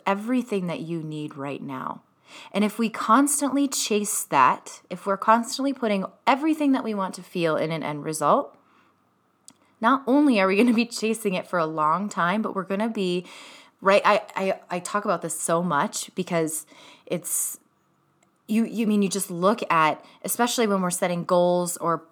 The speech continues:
or trying to create something for ourselves, the journey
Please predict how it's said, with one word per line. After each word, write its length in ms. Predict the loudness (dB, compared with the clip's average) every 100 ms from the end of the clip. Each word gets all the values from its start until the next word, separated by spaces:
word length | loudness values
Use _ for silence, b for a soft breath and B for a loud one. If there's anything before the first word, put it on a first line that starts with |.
| -8
or 280 | -2 0 0
trying 280 | -2 -2 -2
to 40 |
create 280 | -4 -4 -2
something 360 | -6 -6 -6
for 200 | -4 0
ourselves, 640 | 0 0 -2 -2 -2 -4 -10 b b b b b b -4
the 180 | 0
journey 880 | 0 0 0 0 2 4 2 2 -8